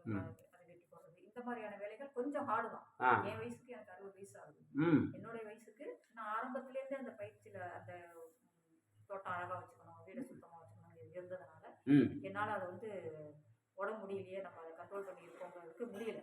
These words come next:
Speaker 1: ம்.
Speaker 2: செஞ்சுட்டு கூட கொஞ்ச நேரம் வந்து ரெஸ்ட் எடுத்துக்கணும் தவிர,
Speaker 1: ம்.
Speaker 2: அது எல்லாமே என்னால செய்ய முடியிற மாதிரியான சூழ்நிலை தான் இருந்துச்சு.
Speaker 1: ம்.
Speaker 2: செஞ்சேன்.
Speaker 1: ம்.
Speaker 2: அது கட்டாயமா இல்ல,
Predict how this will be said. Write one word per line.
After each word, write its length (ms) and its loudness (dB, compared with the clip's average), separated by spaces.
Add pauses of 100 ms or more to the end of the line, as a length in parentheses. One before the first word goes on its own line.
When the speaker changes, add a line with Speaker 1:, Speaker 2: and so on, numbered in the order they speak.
(140)
Speaker 1:
ம். 280 10 (360)
Speaker 2:
செஞ்சுட்டு 280 -4
கூட 140 0
கொஞ்ச 200 -2
நேரம் 180 -2
வந்து 200 -4
ரெஸ்ட் 240 -8
எடுத்துக்கணும் 360 -14
தவிர, 220 -14 (200)
Speaker 1:
ம். 120 12
Speaker 2:
அது 160 10
எல்லாமே 440 2
என்னால 240 -4
செய்ய 240 -8
முடியிற 500 -12
மாதிரியான 440 -8 (140)
சூழ்நிலை 400 -18
தான் 100 -10
இருந்துச்சு. 420 -18 (100)
Speaker 1:
ம். 220 12
Speaker 2:
செஞ்சேன். 380 6 (180)
Speaker 1:
ம். 240 6 (560)
Speaker 2:
அது 400 -12
கட்டாயமா 440 4
இல்ல, 160 -4